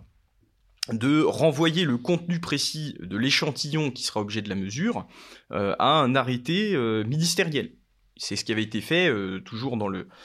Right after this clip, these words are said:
le, à propos donc de l'instauration des, des cours criminels, puisque, euh, les cours qui étaient déterminés comme, euh, objet de cette expérimentation avaient été renvoyés à un arrêté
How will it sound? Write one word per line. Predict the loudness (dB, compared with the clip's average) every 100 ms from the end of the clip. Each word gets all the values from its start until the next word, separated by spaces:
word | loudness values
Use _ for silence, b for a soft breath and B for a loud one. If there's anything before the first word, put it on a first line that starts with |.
| B B
le, | -12 -10 -10 -14 -18
à | -18 -20
propos | -18 -8 -6
donc | -4 -4 -4
de | -6
l'instauration | -4 -2 0 0 0 -2
des, | -2
des | -4 -4
cours | -6
criminels, | -6 -8 0 0 0
puisque, | -2 -6 -2
euh, | 0 2 2
les | 0 -4
cours | -2 -2 -2
qui | -4 -4
étaient | -2 0 -2 -2 B B -20
déterminés | -2 0 2 2 2 2 0
comme, | 0 2 2 0 -6 -6
euh, | -4 -4 -4 -4 0
objet | 0 2 0 0
de | -2 -6
cette | -6 -6 -8
expérimentation | -8 -6 -6 -6 -8 -4 -2
avaient | 0 0
été | -2
renvoyés | 0 0 2 0 0 -2 0
à | 0
un | 2
arrêté | 2 0 -2 -4